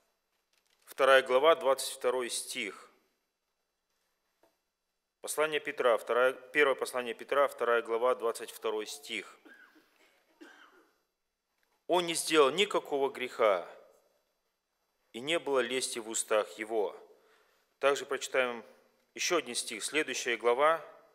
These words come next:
третья глава, восемнадцатый стих. «Потому что и Христос, чтобы привести нас к Богу,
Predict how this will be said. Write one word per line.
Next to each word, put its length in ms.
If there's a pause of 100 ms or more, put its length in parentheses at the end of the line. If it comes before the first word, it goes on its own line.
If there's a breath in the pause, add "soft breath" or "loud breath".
третья 360
глава, 360
восемнадцатый 640
стих. 400 (2500 soft breath)
«Потому 340
что 160
и 60
Христос, 760 (240)
чтобы 320
привести 540
нас 180
к 60
Богу, 520